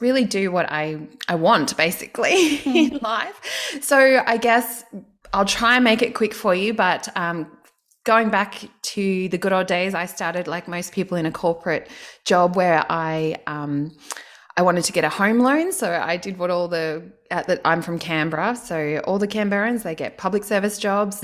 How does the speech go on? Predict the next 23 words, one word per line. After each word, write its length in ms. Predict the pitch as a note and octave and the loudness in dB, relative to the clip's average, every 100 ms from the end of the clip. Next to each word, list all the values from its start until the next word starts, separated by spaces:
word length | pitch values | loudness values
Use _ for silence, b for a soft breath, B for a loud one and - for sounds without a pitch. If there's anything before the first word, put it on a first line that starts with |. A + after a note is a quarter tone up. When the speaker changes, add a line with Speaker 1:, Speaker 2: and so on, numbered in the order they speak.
| F#3+ | -2
Speaker 1:
so 100 | F#3 | -2
they 120 | - | 0
can 140 | D#4+ | -2
get 160 | F3+ F#3+ | 0 -4
a 40 | |
Speaker 2:
<laughs> 120 | G3+ | 0
Speaker 1:
home 180 | G3+ G3 | 0 2
loan, 320 | G3 F#3+ G3 | 2 2 2
and 160 | F#3+ F3 | 0 -2
they 100 | D#3+ | -4
can 160 | D#3+ F3 | -6 -6
have 280 | F#3 F3 | -4 -4
the 260 | - F3+ F3 B B B B B _ | -2 -2 -4 B B B B B _
two 260 | - A#3 A3 | 2 4 4
cars, 500 | A3 G#3 G3+ G3+ G#3 | 2 2 4 2 2
nice 360 | G3+ G3+ G#3+ | 0 0 -2
house 320 | A3 G3+ G3 G3+ | -2 -4 -4 -4
on 100 | F#3+ | -4
the 80 | |
hill 340 | G3 G3+ F3+ F3+ | -2 0 0 -2
with 180 | F#3+ F#3+ | -4 -6
the 100 | G3 | -8
three 420 | - F#3 F3+ | -6 -6 -4